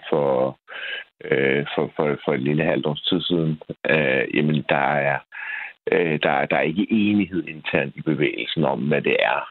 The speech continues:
øh, hvor-, hvordan det er, det her land, øh, skal ledes. Øh, og der er simpelthen ikke ressourcer nok, øh, i landet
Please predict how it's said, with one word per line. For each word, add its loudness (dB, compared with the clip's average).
øh, 2
hvor-, 2
hvordan 0
det 2
er, 2
det -2
her 0
land, 2
øh, 2
skal 0
ledes. 2
Øh, 2
og 0
der 0
er 0
simpelthen 2
ikke 2
ressourcer 2
nok, -2
øh, 2
i 0
landet 0